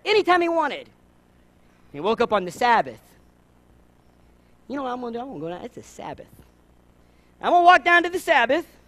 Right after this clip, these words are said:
and I'm gonna heal somebody." And he knew exact, he knew that that would immediately cause a reaction.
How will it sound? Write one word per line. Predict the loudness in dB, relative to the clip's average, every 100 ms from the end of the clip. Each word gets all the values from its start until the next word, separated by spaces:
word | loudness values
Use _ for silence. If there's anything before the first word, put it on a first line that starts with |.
| _ _ _ _ _ _ _ _ _ _ _
and | -12
I'm |
gonna | -8 -6
heal | -6 -6
somebody." | -8 -6 -8 -10 -20 _ _ _ _ _ _ -8
And | -6
he |
knew | -2 -2 -4
exact, | -8 -8 -6 -4
he | -4
knew | -4
that | -4
that | -4 -2
would | -4
immediately | -4 -6 -8 -10 -16
cause | -10 -4 -2 -2 -6 _ _ -8
a | -6
reaction. | -8 -8 -8 -10 -16 -16 -18